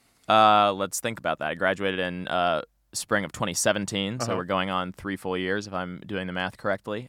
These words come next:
Speaker 2: And when
Speaker 1: Uh,
Speaker 2: did you get married?
Speaker 1: got married at the end of twenty seventeen, December thirtieth,
Speaker 2: So,
Speaker 1: twenty seventeen.
Speaker 2: I ju-, I just
Speaker 1: Tell
Speaker 2: bring
Speaker 1: my
Speaker 2: that up.
Speaker 1: security
Speaker 2: I think
Speaker 1: question.
Speaker 2: it's a wonderful thing, but, uh, just bring that up to sort of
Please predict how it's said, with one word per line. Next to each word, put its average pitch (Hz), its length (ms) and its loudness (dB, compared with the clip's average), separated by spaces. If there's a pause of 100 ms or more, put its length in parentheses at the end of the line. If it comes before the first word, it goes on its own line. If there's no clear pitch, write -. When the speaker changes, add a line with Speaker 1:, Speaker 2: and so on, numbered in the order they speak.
Speaker 2:
And 107 80 -2
when 107 100 0
Speaker 1:
Uh, 107 60 0
Speaker 2:
did 107 100 2
you 107 60 0
get 101 100 0
married? 87 280 -8 (280)
Speaker 1:
got 113 140 6
married 113 480 4
at 104 160 -2
the 107 180 -4
end 104 320 0
of 78 260 -2
twenty 80 220 -10
seventeen, 64 460 -10
December 98 300 -10
thirtieth, 76 460 -10
Speaker 2:
So, - 100 -16
Speaker 1:
twenty 85 120 -8
seventeen. - 360 -18 (240)
Speaker 2:
I 131 160 4
ju-, 143 120 -2
I 120 60 8
just 123 100 4
Speaker 1:
Tell 95 80 0
Speaker 2:
bring 131 100 4
Speaker 1:
my 117 60 6
Speaker 2:
that 101 100 8
up. 101 180 10
Speaker 1:
security - 340 -20
Speaker 2:
I - 60 -12
think 92 60 -8
Speaker 1:
question. 98 120 0
Speaker 2:
it's 92 100 0
a 95 60 -6
wonderful 90 400 -2
thing, 92 240 -6 (120)
but, 85 220 -4
uh, 73 280 -10 (420)
just - 100 -18
bring 87 140 -6
that 73 120 -6
up 87 120 -4
to 73 100 -14
sort 73 220 -12
of 64 160 -16